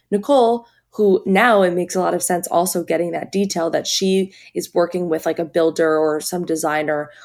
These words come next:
who is Marisol's high school friend. Of course, the conversation comes up when they're talking about the h-, building her home and Lisa's home or who they've worked with. Like, it makes complete sense.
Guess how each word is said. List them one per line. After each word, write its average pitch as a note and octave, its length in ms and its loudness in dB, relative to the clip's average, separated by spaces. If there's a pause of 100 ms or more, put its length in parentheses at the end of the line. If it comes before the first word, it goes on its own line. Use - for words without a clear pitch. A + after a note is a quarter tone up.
who F3 220 2
is E3 140 -2
Marisol's D#3+ 840 -2
high G3 180 0
school D#3+ 280 -4
friend. D3+ 480 -6 (400)
Of C#4 200 -2
course, E4 300 0
the C4 100 -4
conversation G3+ 680 -4
comes F3+ 360 -4
up F3 200 -2
when E3 140 0
they're D#3+ 140 -2
talking E3 480 -10
about D3 400 -4 (760)
the E3 180 -4
h-, - 280 -6
building F#3+ 380 4
her E3+ 180 -4
home E3 380 2
and D#3+ 160 -2 (160)
Lisa's G3+ 500 0
home D#3+ 320 0
or D#3+ 100 0
who F3 80 -2
they've E3+ 220 -2
worked G#3 320 0
with. F3 240 -4
Like, F3 240 0 (400)
it A#3+ 80 2
makes A3 360 2
complete A#3+ 460 -2
sense. - 600 -6